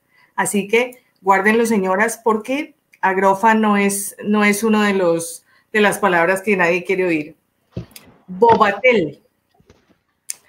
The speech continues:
Modalidad de bobo solo aplicable al hombre.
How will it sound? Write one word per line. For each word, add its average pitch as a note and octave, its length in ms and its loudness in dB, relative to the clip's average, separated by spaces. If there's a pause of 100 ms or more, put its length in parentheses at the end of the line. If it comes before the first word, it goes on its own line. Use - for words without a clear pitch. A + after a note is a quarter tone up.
(220)
Modalidad G#3 560 2
de A#3 80 2
bobo C4+ 420 -2 (140)
solo A#3+ 560 -2
aplicable G#3+ 840 -4
al F#3+ 240 4
hombre. D#3+ 540 -4